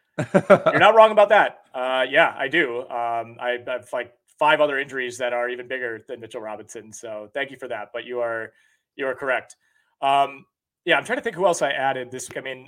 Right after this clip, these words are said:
Speaker 2: again, a lot of them come on the margins. I, I picked up Hartenstein in the, in the staff league. I went out and grabbed Derek Jones in that league as well. Added Isaiah Joe in a few spots, just looking for some threes. And then I, I, I do this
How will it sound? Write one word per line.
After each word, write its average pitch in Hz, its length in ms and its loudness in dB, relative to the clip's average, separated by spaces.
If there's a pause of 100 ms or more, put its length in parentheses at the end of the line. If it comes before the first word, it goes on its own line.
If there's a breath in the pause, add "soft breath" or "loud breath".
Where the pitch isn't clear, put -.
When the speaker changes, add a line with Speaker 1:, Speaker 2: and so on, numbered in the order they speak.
Speaker 2:
again, 147 180 0
a 131 40 -2
lot 170 140 4
of 202 60 -2
them 185 80 -2
come 180 160 -2
on 165 120 2
the 143 60 -8
margins. 135 380 -2
I, 127 100 -2 (100)
I 139 60 -2
picked 185 220 -2
up 196 140 0
Hartenstein 147 800 0 (480)
in 139 180 -12
the, 135 400 -8
in 127 80 -12
the 117 60 -14
staff 156 340 0
league. 151 500 -4
I 123 160 -4
went 143 200 -4
out 139 120 -2
and - 80 -20
grabbed 127 640 -4
Derek 131 240 -6
Jones 135 300 -6
in 123 80 -14
that 131 180 -8
league 131 220 -8
as 117 120 -14
well. 135 460 0 (380)
Added 202 180 2
Isaiah 170 320 2
Joe 160 460 0 (200)
in 156 120 -8
a - 20 -10
few 160 160 -8
spots, 143 400 -2
just - 160 -12
looking 151 160 -12
for 147 120 -8
some 147 160 -18
threes. 143 400 -8
And 131 100 -14
then 131 340 -6 (640 soft breath)
I, 165 100 0
I, 208 240 -4
I 196 60 -4
do 247 140 -4
this 220 180 0